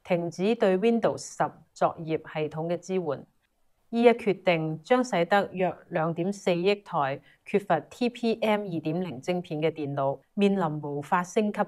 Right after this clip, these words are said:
到 Windows十一嘅風險，可能最終淪為電子垃圾。微軟指出，從二零二五年開始，Windows十將不再接收安全更新，繼續使用將面臨不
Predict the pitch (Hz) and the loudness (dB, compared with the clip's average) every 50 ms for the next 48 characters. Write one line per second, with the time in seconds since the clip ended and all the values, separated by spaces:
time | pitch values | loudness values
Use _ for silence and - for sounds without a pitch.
0 | - _ - 170 156 156 147 - - _ - 226 233 233 220 190 147 139 139 - | -4 _ 2 4 4 4 2 0 -8 _ 0 2 2 4 2 2 0 0 -4 -8
1 | - - - - - 139 - 170 175 180 180 180 - _ 175 160 160 180 170 175 | -12 -16 -12 -10 -10 -10 -6 2 2 2 2 2 -2 _ -4 -4 -2 -4 -4 -4
2 | 170 165 156 143 139 - - _ _ _ _ _ _ _ _ _ - 185 208 254 | -4 -4 -4 -4 -6 -8 -14 _ _ _ _ _ _ _ _ _ 2 2 4 4
3 | 262 220 147 147 139 - 175 175 175 - 208 208 208 208 190 151 135 135 135 139 | 4 2 0 -4 0 2 2 2 4 2 2 2 2 0 -2 -2 -4 -4 -4 -4
4 | 127 127 135 131 - 147 147 143 147 156 170 156 147 - - - 151 143 - - | -2 -4 -4 -4 -4 -6 -6 -4 -2 -2 0 0 0 -2 -2 -2 -2 -2 -4 -8
5 | _ _ _ _ _ _ _ _ _ _ 190 180 175 175 175 185 202 214 214 - | _ _ _ _ _ _ _ _ _ _ 2 4 4 4 2 0 -2 -2 -2 -2
6 | 175 180 190 - 233 220 202 - - - - _ - - 202 180 175 185 185 202 | -4 -4 0 0 0 0 0 -2 -12 -20 -20 _ -4 2 2 2 4 4 2 2
7 | 190 175 156 160 165 175 185 180 170 185 190 180 151 135 156 - 196 202 202 - | 2 2 0 -2 -2 -2 -4 -4 -4 -4 -4 -4 -4 -6 -2 0 0 0 0 -4
8 | - 165 147 160 - - _ _ _ _ _ _ 240 277 277 285 247 180 135 135 | -6 -4 -4 -4 -6 -8 _ _ _ _ _ _ 4 4 6 6 6 4 2 2
9 | 139 - 170 - - - 175 - - - _ _ _ _ _ _ _ _ - 277 | -4 -8 -12 -14 -2 -2 -2 -2 -2 -6 _ _ _ _ _ _ _ _ 6 6
10 | 277 269 269 262 247 254 - - 208 170 160 160 165 160 - 180 165 - - 196 | 6 8 6 4 4 4 2 4 6 6 6 6 2 0 -2 -6 -8 0 4 6
11 | 185 185 185 190 185 175 180 185 - - 147 - 131 - - 175 180 170 175 - | 6 6 6 4 2 0 0 0 -4 -6 -8 -8 -8 -4 -2 -2 -2 -2 -2 -2
12 | 185 170 170 160 - _ _ _ _ _ _ - _ _ _ _ - 214 208 208 | -2 -2 -2 -6 -12 _ _ _ _ _ _ -20 _ _ _ _ 4 6 6 6
13 | 208 196 175 170 - - - - 175 185 220 226 202 175 170 165 170 - - 226 | 6 4 4 4 2 -6 0 2 4 4 6 6 4 4 2 0 -4 -2 0 0
14 | 214 208 202 185 175 165 165 160 156 139 147 143 143 208 | 2 2 2 0 -2 -2 0 -2 -2 -2 -2 -2 0 0